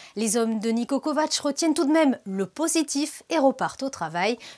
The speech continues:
puisque place désormais à l'Europa League. Le rendez-vous pour les Rouges et Blancs est fixé ce jeudi avec un déplacement sur le terrain du P S V Eindhoven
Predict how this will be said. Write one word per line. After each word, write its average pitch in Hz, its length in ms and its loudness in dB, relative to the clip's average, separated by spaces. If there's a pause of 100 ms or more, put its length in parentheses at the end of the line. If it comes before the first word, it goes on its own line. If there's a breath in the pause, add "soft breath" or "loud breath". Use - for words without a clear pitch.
puisque 190 260 -4
place - 460 4
désormais 285 720 4
à 240 160 6
l'Europa 339 380 4
League. 277 420 2
Le 208 160 -2
rendez-vous 196 460 -2
pour 254 200 0
les 269 120 4
Rouges 277 240 2
et 330 80 2
Blancs 330 260 4
est 330 80 4
fixé 302 460 0 (260 loud breath)
ce 349 280 6
jeudi 285 460 4
avec 214 300 4
un 175 120 -4
déplacement 254 600 2
sur 220 240 -2
le 208 120 2
terrain 208 420 -2
du 160 220 -8
P - 180 -2
S 254 240 8
V 196 240 2
Eindhoven 220 640 4